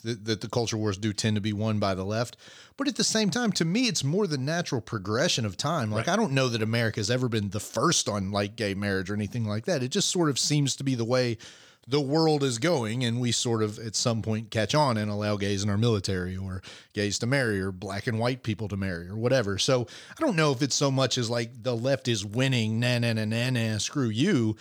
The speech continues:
Speaker 1: so much as that's just sort of the way stuff's going. But no, there, there is a, a large
Speaker 2: Progress
Speaker 1: group
Speaker 2: is
Speaker 1: of people that would love to say, "Screw you and your progress. We were happy when whites weren't marrying blacks, and we were happy when homosexual folks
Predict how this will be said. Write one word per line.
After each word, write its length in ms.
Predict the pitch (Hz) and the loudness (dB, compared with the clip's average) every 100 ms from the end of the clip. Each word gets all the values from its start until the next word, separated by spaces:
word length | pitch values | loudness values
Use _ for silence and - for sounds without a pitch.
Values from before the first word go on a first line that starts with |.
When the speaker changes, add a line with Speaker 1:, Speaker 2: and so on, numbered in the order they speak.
| - _ | -12 _
Speaker 1:
so 120 | - 208 | -4 0
much 220 | 175 165 | 0 0
as 100 | 175 | -2
that's 220 | 220 - | -2 -4
just 280 | 143 123 - _ _ | -2 -4 -4 _ _
sort 300 | - 135 110 | -4 -2 -2
of 60 | |
the 60 | 101 | -2
way 300 | 101 101 90 - _ _ | -2 -4 -6 -14 _ _
stuff's 320 | - 110 101 | -4 -2 0
going. 180 | 151 170 | 0 2
But 160 | 180 208 | 2 2
no, 240 | 233 254 | 2 2
there, 220 | 156 165 - | 2 -2 0
there 220 | 190 185 _ | -4 -4 _
is 180 | 185 208 | -4 -2
a, 140 | 208 156 180 | -2 -2 0
a 60 | |
large 300 | 135 120 120 | 2 2 2
Speaker 2:
Progress 120 | 107 98 | 0 0
Speaker 1:
group 180 | 127 | 0
Speaker 2:
is 60 | 127 | 0
Speaker 1:
of 40 | |
people 280 | 127 139 220 | 0 0 0
that 120 | 175 | 0
would 140 | 165 151 | 0 2
love 200 | 165 202 | 0 0
to 100 | 147 | 0
say, 380 | - 135 117 107 - - - _ _ _ _ - | 2 2 0 -2 -10 -20 -20 _ _ _ _ -10
"Screw 280 | - - 190 | -6 0 2
you 160 | 220 214 | 4 2
and 80 | 139 | 2
your 80 | 120 | 0
progress. 560 | - 117 104 104 95 | 0 0 0 -4 -2
We 100 | 120 | -2
were 120 | 196 | 2
happy 280 | 170 139 175 | 2 0 0
when 260 | 156 165 165 | 0 0 0
whites 280 | 151 175 - | -2 -2 0
weren't 220 | 185 180 | -2 2
marrying 380 | 151 127 113 104 | 2 2 0 -2
blacks, 400 | 113 101 101 120 | -2 -2 -4 0
and 100 | 117 | 2
we 80 | 175 | 4
were 140 | 196 | 2
happy 280 | 175 185 208 | 2 0 0
when 140 | 190 | 0
homosexual 1080 | 180 185 190 185 170 - - - 196 - 170 | 0 0 2 2 0 -6 -4 -2 -2 0 0
folks 360 | - 208 - | 2 2 0